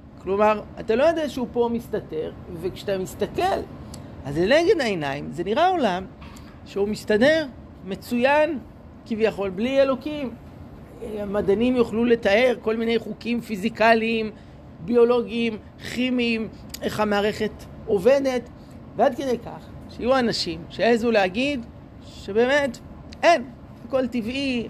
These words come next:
הכל מטריאליסטי. אבל יש פה אחיזת עיניים, והבשורה הטובה של הבעל שם טוב, שהרבה יותר קל לחשוף אותה ממה שנדמה. אה,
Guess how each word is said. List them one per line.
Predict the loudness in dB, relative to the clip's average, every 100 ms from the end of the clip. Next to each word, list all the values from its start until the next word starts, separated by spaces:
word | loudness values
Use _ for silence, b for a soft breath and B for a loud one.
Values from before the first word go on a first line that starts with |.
| -10
הכל | -10 -4 -2 -2
מטריאליסטי. | -4 2 2 4 4 4 0 -4 -10 -12 -14 -18 -20 -18 -18 -18 -18 -20 B B B B B B -14 B B B B B -10 2
אבל | 6
יש | 6 4
פה | 2 2
אחיזת | 0 0 0 0
עיניים, | -4 -4 -8 -14 -20 -20 -20 -16
והבשורה | -2 0 0 2 2
הטובה | 2 2 2
של | 4
הבעל | 4 2 0
שם | 0 0
טוב, | 0 -2 -4 -10 -18 -20 -20 -16 -6
שהרבה | -4 -2 -2 0 0
יותר | 0 -2
קל | 2 4
לחשוף | 4 0 0 0 2
אותה | -4 2 2 2 -6 -16 -20 -18 -20 -12
ממה | -4 2 2 2 -2 -12 -20 -6
שנדמה. | -2 -2 -2 -2
אה, | -2